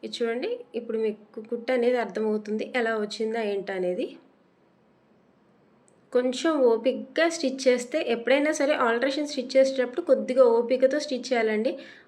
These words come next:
ఆల్టరేషన్ స్పీడ్గా తీసుకొస్తే రాదనమాట. చూడండి ఎంత ఫినిషింగ్ ఎంత బాగా నీట్గా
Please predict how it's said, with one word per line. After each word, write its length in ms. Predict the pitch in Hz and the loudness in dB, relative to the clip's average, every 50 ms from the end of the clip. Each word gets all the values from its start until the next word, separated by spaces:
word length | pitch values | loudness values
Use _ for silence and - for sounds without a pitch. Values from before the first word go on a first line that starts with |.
| _ 226 226 | _ -2 0
ఆల్టరేషన్ 480 | 240 240 233 233 247 247 - 302 294 | 0 0 2 0 0 0 -2 -4 -6
స్పీడ్గా 360 | - - 277 254 240 240 262 262 269 | -4 0 0 2 6 6 6 4 4
తీసుకొస్తే 480 | 254 240 240 - - 226 214 - - 269 262 254 | 0 -4 -4 -4 -8 -10 -10 -4 0 0 2 2
రాదనమాట. 420 | 226 208 214 214 214 208 214 226 294 294 | 0 0 0 -2 -2 -2 -2 -2 -2 2
చూడండి 260 | - 269 269 262 269 247 | 4 4 4 4 4 2
ఎంత 200 | 233 233 - 294 277 - | 0 -2 -2 -4 -2 -2
ఫినిషింగ్ 380 | 277 262 262 254 - 277 269 247 | -2 -2 -2 -2 0 0 0 0
ఎంత 120 | 220 214 240 220 226 | 0 -2 -2 0 0
బాగా 160 | 220 226 240 240 | 0 2 2 2
నీట్గా 240 | 233 226 214 240 247 | 2 2 2 2 0